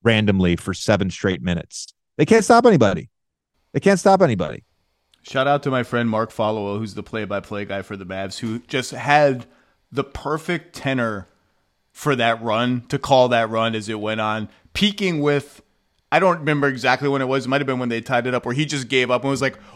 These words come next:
Speaker 2: "What is even happening right now?" And there was just the perfect, like, exclamation for that game. I guess to me it comes down to the same issue we talked about before the season, which is who's the third best player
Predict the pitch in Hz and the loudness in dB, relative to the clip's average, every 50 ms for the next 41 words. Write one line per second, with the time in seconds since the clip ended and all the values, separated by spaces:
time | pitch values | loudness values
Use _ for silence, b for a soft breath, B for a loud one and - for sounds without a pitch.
0 | b b 135 170 220 277 320 359 370 262 208 190 180 185 180 - 151 165 208 247 | b b 2 4 6 6 6 6 4 4 2 2 4 2 2 2 4 4 4 4
1 | 294 - 415 403 359 311 202 190 180 170 165 156 139 139 143 127 113 113 120 131 | 4 4 2 2 4 4 4 6 6 6 4 4 4 4 4 4 4 2 0 0
2 | 147 151 151 160 147 123 135 131 - - 143 - - 143 147 151 151 - 175 - | 0 0 0 0 -2 -4 -8 -8 -2 -2 -2 -2 0 0 0 0 0 0 -4 -2
3 | - 143 131 131 117 - 147 135 - - - 135 120 123 123 123 - - 123 117 | 0 -2 -2 0 0 -2 -4 -4 -4 -4 -2 -2 0 2 0 0 0 -2 -4 -4
4 | 113 101 b b b b b b b _ - 147 143 131 123 117 110 113 151 160 | -4 -8 b b b b b b b _ -2 0 2 2 2 2 0 -2 -4 -2
5 | 143 113 113 b b b b b b b - 208 202 - 330 - - - - 214 | -2 -4 -6 b b b b b b b 0 0 2 0 -4 -4 -4 -2 -2 -2
6 | 180 180 220 240 202 151 - 156 143 135 123 127 135 131 131 123 - - 135 127 | 0 0 2 2 2 2 2 -2 -2 -2 0 0 0 0 0 -2 -2 -4 -2 -2
7 | 131 117 117 - - 131 - - 175 175 175 165 160 151 - 160 143 143 131 135 | -2 -4 -6 -8 -8 -6 -4 -2 -2 0 2 0 0 0 0 -2 -2 -2 -2 0
8 | 147 135 135 139 139 123 110 120 - - 131 127 120 117 - 165 156 131 127 120 | -2 -2 -2 0 -2 -2 -2 -4 -8 -6 -6 -6 -6 -6 -6 -6 -6 -4 -4 -6
9 | 113 110 - 123 117 113 104 - _ _ _ _ _ _ _ _ _ _ _ - | -6 -6 -4 -4 -6 -6 -6 -10 _ _ _ _ _ _ _ _ _ _ _ 0
10 | 196 240 214 240 214 - - 180 170 165 151 156 143 135 - - - 139 135 127 | 0 0 2 2 0 2 2 0 0 2 2 2 2 2 2 0 0 2 2 2
11 | 117 110 98 107 - | 2 0 -4 -6 -12